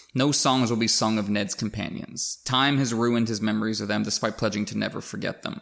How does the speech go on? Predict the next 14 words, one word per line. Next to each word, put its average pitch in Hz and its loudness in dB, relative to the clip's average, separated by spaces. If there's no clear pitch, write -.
He, 117 -6
he 110 -4
can't 127 0
get 113 2
them 107 2
back. 104 2
Try 117 4
as 113 2
he 113 4
has 113 4
to - -4
kind 110 0
of 104 -4
honor 120 6